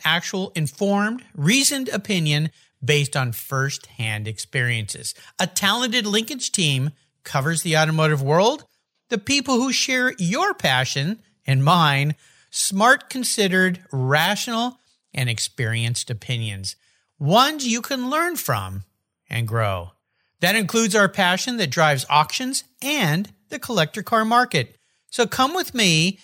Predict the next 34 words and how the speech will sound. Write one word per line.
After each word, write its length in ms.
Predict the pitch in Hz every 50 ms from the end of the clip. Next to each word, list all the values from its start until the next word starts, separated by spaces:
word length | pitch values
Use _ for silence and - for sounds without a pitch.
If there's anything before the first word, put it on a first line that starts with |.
| _ _ -
and 220 | - 180 175 151
join 320 | 127 - 165 160 170 175 185
us 160 | 180 - -
on 200 | 143 135 135 131
this 180 | 131 131 123 -
journey. 520 | - 139 135 131 123 117 113 107 98 95 _ _ _ _
And 100 | 165 160
be 140 | 165 202 214
sure 240 | 196 - - 208 208
to 60 | 202
use 260 | 196 190 190 196 185
the 80 | - 165
code 300 | - - 170 170 156 -
cars 480 | - 175 170 165 170 170 170 156 - - -
yeah 640 | 151 135 127 135 160 196 220 190 160 143 156 190 226 -
when 260 | 156 135 139 143 151
you 120 | 156 175 180
subscribe, 720 | 165 - 175 151 - - - 160 160 165 175 196 226 233 -
and 140 | - 160 156
they'll 120 | 156 151 143
give 200 | 120 139 139 165
you 80 | 185
ten 280 | 175 - - 107 107 107
dollars 400 | 101 101 104 107 120 127 123 113
off. 380 | 123 113 107 101 95 95 - _ _ _ _
Boom! 600 | - 311 285 269 247 226 196 170 147 127 117 101 95 - _ _ _
Linkage, 580 | - 254 320 320 254 - 180 131 107 101 - - _ _ - 120 110 101
geared 480 | - 139 131 139 151 165 190 202 - - _ _
for 120 | _ 196 196
the 180 | 190 185 151
automotive 520 | 113 113 113 120 113 110 110 110 117 107 110
life. 400 | 117 110 110 107 101 95 - - - - -
Subscribe 540 | - - 214 185 - - 233 233 233 208 -
today 480 | - 226 208 214 233 247 294 320 -